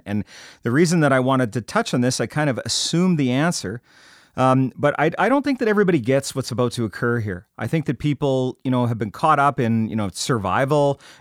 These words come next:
and dealing with the fact that you've been maybe staring at the same fa-, <laughs> face for the last month and you haven't got outside your four walls. But, um, when you look at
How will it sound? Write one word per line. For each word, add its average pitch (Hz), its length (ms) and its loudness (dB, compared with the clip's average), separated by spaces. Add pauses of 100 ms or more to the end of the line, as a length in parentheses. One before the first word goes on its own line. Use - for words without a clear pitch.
(120)
and 110 420 0
dealing 139 300 2
with 123 160 0
the 127 80 -4
fact 131 320 -2
that 113 100 -8
you've 113 160 -4
been 117 240 0
maybe 123 220 0
staring 131 320 0
at 120 100 -4
the - 60 -14
same 113 260 -2
fa-, 156 220 -4
<laughs> - 60 -20
face - 440 -2
for 240 120 0
the - 160 -2
last 151 280 4
month 156 640 0
and 143 100 4
you 139 120 6
haven't 156 220 4
got 139 220 4
outside 143 400 2
your 127 100 2
four 131 260 0
walls. 135 420 0 (400)
But, 156 400 6
um, 147 380 4 (640)
when 156 140 6
you 151 120 2
look 170 380 2
at 254 180 0